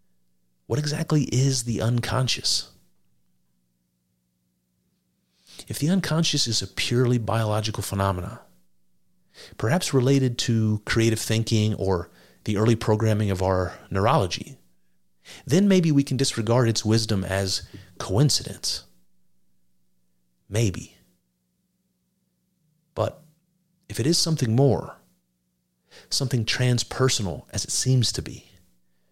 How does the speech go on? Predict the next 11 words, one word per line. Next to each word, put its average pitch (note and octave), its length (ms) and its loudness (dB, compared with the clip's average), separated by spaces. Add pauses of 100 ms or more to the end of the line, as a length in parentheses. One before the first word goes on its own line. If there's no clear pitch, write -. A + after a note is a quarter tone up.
(760)
if A#2 120 -4
it C#3+ 60 0
is F3 120 2
the B2 100 0
source C#3+ 440 2
of A#2+ 120 -2
our - 100 -4
thoughts, - 760 -4 (360)
ideas, A2 720 0 (500)
and G2 180 -6
epiphanies - 680 -4